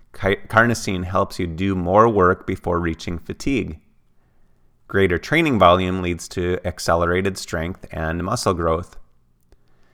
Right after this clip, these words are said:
Carnosine also combats advanced glycation end products or ages, which contribute to the development of diabetes, atherosclerosis,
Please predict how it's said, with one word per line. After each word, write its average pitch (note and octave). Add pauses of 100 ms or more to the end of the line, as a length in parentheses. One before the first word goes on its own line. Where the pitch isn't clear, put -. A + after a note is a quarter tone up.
(180)
Carnosine D3
also B2
combats G#2
advanced G2+
glycation F#2
end G2
products E2
or -
ages, E2
which -
contribute B2
to A#2+
the G#2+
development G2
of E2
diabetes, G#2+
atherosclerosis, F2+